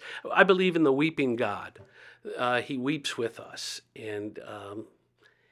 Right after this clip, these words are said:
and yesterday or, or Sunday morning when we got the call, uh, I wept, and I believe God wept with me.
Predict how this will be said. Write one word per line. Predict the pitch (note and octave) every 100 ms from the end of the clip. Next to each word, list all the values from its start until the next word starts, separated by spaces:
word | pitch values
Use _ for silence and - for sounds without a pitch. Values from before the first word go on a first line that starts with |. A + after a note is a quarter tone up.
| _ _ _ -
and | A#2+ A#2 A2+
yesterday | A2+ - A2 - - B2+ A#2+ A#2+ A#2 A2
or, | A#2 A#2 A2
or | - A2 G#2+ -
Sunday | - B2+ A#2+
morning | A#2 A#2 A#2
when | A#2 A2+
we | A2+
got | G#2+ -
the | -
call, | - A#2 A#2 A#2 _ _ - _ _ A#2+
uh, | A2+ A2
I | A2+ G#2+
wept, | A#2+ F#3 - - - -
and | A#2 A#2
I | A#2
believe | A#2+ A2 G#2
God | A#2 A2
wept | A2+ A2 -
with | A#2 -
me. | A#2 A2+ A2+